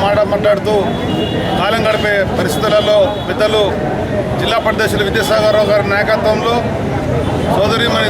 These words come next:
దా వసంత గారు, లోక బాబు రెడ్డి గారు, ఇక్కడ ఉండేటువంటి స్థానిక నాయకత్వం అంతా కలిసి రైతాంగంతో ఇవాళ ఈ కార్యక్రమాన్ని జరిగింది. జగిత్యాల ఆర్డీఓ ఆఫీస్ ముందు రాష్ట్ర ప్రభుత్వ పరంగా ఇచ్చినటువంటి హామీకి అనుగుణంగా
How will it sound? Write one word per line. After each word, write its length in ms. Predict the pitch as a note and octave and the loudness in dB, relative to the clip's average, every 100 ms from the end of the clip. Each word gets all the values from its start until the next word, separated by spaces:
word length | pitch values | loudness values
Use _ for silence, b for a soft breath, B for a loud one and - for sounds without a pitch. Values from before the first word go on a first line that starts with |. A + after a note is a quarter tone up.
| F#3+ | 0
దా 80 | G#3 G#3+ | 2 2
వసంత 300 | G#3 G#3 G#3+ | 2 0 2
గారు, 180 | G#3+ A3 A3 | 2 2 0
లోక 140 | G#3 G3 | 0 2
బాబు 160 | G3+ G3+ | 2 0
రెడ్డి 160 | G#3+ G#3 | -2 0
గారు, 140 | G#3+ G#3+ | 0 2
ఇక్కడ 160 | G#3 G3 | 0 -2
ఉండేటువంటి 380 | G3+ G#3+ G#3 G3 | 0 0 -2 -2
స్థానిక 340 | F#3+ G3 G#3 G3+ G3 | -2 0 0 0 0
నాయకత్వం 420 | G3+ G#3 G3 G#3 | 0 0 0 0
అంతా 140 | G3+ G3 | 2 0
కలిసి 280 | G3 - G#3+ G3+ - - F3+ - - - - - B3 F3 | 0 0 0 0 -2 -2 -2 -2 -2 -2 -2 0 0 2
రైతాంగంతో 540 | A3 A#3 A3+ A3+ A3 G#3+ | 0 0 0 0 0 0
ఇవాళ 180 | G#3+ G3+ | 0 0
ఈ 20 | G3 | 0
కార్యక్రమాన్ని 580 | G3 G3+ G3+ G#3 G3 F#3 F#3+ | 0 0 0 2 0 -2 -2
జరిగింది. 340 | F#3+ F#3 G3+ G3 E3 | 0 0 0 0 0
జగిత్యాల 340 | F3+ G3 G3+ F#3+ | 0 0 0 0
ఆర్డీఓ 180 | F#3+ G3+ | 2 2
ఆఫీస్ 160 | - - | 0 -2
ముందు 220 | G3 A3 A#3+ - - D3 - - - - - - G#3+ G#3 - - - - E3 | 0 2 2 0 -2 -2 0 -2 -2 0 0 0 0 0 0 0 0 0 0
రాష్ట్ర 300 | A#3 - A#3 | 0 0 0
ప్రభుత్వ 400 | A3+ A3+ A3+ A3+ G#3+ | 0 0 0 0 2
పరంగా 260 | G#3+ A3 A3 | 2 2 0
ఇచ్చినటువంటి 460 | G#3 A3 G#3+ G#3+ G#3+ E3+ | 0 0 0 0 0 0
హామీకి 400 | F#3+ G#3 A3+ G#3 | 0 0 0 2
అనుగుణంగా 560 | G#3+ G#3 G#3+ G#3 G3+ | 0 0 0 2 2